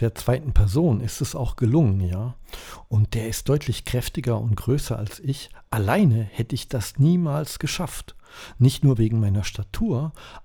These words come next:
auch weil ein bewusstloser Mensch eine ganz andere Dynamik hat.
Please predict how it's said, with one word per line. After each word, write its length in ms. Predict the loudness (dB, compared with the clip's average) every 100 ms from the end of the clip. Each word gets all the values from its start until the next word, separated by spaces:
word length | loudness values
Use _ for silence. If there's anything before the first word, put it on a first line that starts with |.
| 0
auch 520 | 2 2 0 -6 -14
weil 460 | -6 -2 0 0 -2 0
ein 100 | 2
bewusstloser 760 | 4 2 0 0 0 2 2
Mensch 600 | 2 4 2 0 -4 -8 -14 -20 -2 2
eine 100 | 4
ganz 300 | 4 2 2
andere 300 | 0 0 0
Dynamik 600 | 2 2 0 -2 -4 -8
hat. 300 | -10 -14